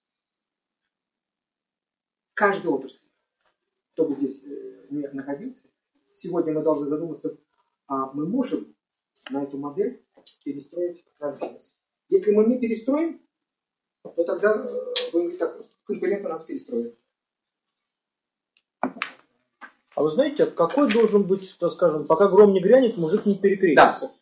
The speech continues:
Speaker 2: Какой должен быть гром? Когда предприятие живёт хорошо,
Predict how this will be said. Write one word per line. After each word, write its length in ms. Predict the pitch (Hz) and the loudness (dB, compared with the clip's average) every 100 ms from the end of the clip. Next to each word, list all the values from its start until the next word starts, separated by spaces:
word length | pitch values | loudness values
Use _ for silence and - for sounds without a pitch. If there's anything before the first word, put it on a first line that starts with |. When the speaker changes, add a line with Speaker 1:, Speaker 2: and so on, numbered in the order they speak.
| _ - | _ 4
Speaker 2:
Какой 320 | 170 - 285 | 4 6 6
должен 320 | 240 185 190 | 6 6 4
быть 180 | 185 170 | 2 4
гром? 240 | 170 131 | 4 6
Когда 220 | - 147 | 6 8
предприятие 580 | 180 185 - 190 190 185 | 8 4 4 6 6 2
живёт 260 | 160 185 180 | 2 2 4
хорошо, 600 | 190 185 180 285 294 | 6 6 8 4 4